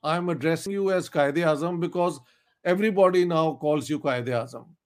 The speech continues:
You are the only leader o-, in India who can establish a,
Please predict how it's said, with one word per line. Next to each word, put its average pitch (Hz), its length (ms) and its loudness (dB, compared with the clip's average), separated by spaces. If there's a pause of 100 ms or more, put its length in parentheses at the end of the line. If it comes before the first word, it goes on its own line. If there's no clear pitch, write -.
(420)
You 185 220 4
are 233 120 6
the 202 240 2 (120)
only 240 520 4
leader 208 360 4
o-, 202 180 2
in 180 160 0
India 175 560 4
who 175 280 0
can 180 420 0 (440)
establish 170 800 0 (1000)
a, 190 380 4